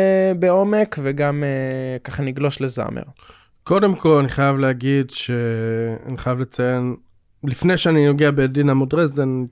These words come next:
Speaker 2: חייב לציין, אם כבר נגעת בזאמר, אה, נבחרת מר-, מזרח גרמניה של אלף תשע מאות תשעים, באמת ממש בסוף, בסוף, בסוף שלה,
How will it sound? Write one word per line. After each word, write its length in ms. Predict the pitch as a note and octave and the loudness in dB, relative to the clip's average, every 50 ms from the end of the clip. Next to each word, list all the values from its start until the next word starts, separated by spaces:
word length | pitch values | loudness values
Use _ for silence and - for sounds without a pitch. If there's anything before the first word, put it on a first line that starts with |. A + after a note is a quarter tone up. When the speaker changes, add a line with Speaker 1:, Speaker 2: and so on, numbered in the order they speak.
| - - | -10 -8
Speaker 2:
חייב 220 | - C3 C3 B2+ | -4 -2 -2 -2
לציין, 360 | C3+ B2+ - - B2+ C3 C3 | -2 -4 -4 -2 -2 -2 -2
אם 80 | C3 C3 | -2 -4
כבר 180 | - - C3+ | -4 -4 -2
נגעת 320 | C3 C#3 C3 C3+ B2+ - C3 | -2 -2 0 -2 -2 -2 -2
בזאמר, 600 | C3 C3+ C#3 C3 C3+ E3 F3 E3+ D#3+ D3 D3+ D3+ - _ - - - - - _ _ _ _ - | -2 -2 -2 -2 0 2 2 4 4 2 2 0 -4 _ -20 -20 -20 -20 -20 _ _ _ _ -6
אה, 60 | C3+ B2 B2 B2 A#2+ A#2+ A#2 A#2+ A#2 A#2 A#2 A#2+ A#2+ | -4 -2 0 0 0 0 -2 -2 -2 -2 -2 -2 -2
נבחרת 420 | A#2+ A#2+ - - D#3 D3+ D3 D3 C#3+ | -4 -4 -2 0 0 0 2 2 2
מר-, 220 | C#3 C#3 C3 C3+ - | 0 0 0 -2 -2
מזרח 480 | D#3+ D#3 C#3+ C#3+ C3+ - D#3 D3 - - | 0 2 2 2 2 2 0 -2 0 0
גרמניה 460 | C#3+ C3+ C3 C3 C3+ C#3 D3 C#3+ C3+ | -2 -2 0 2 2 4 4 2 2
של 240 | - - C3 B2+ C3+ | 0 -2 -2 -2 0
אלף 160 | C3+ B2 - | -2 -2 -4
תשע 140 | - - C3+ | -2 -2 -2
מאות 140 | C3 C3+ B2 - | 0 -2 -2 -4
תשעים, 520 | B2+ - - - D3 D#3+ F3+ F#3 G3 E3+ | -8 -8 -4 -2 0 2 2 2 2 2
באמת 380 | C#3+ C3 B2+ C#3 C#3+ C#3+ C#3+ C3 | 0 0 0 0 -2 -4 -4 -2
ממש 340 | B2 C#3 D3+ E3+ E3 - | -2 0 0 0 0 -2
בסוף, 480 | E3+ D3+ C#3+ - - F3+ F#3+ G3 F#3+ - - | -2 -4 -4 -4 -2 -2 0 0 -2 -4 -8
בסוף, 380 | - - - - F#3+ E3+ - | -8 -8 -6 -6 -6 -6 -6
בסוף 300 | - C#3+ - - F#3 G3 | -8 -10 -8 -6 -6 -6
שלה, 320 | - - A3+ A3+ A#3 B3 | -4 -4 -2 -2 0 -2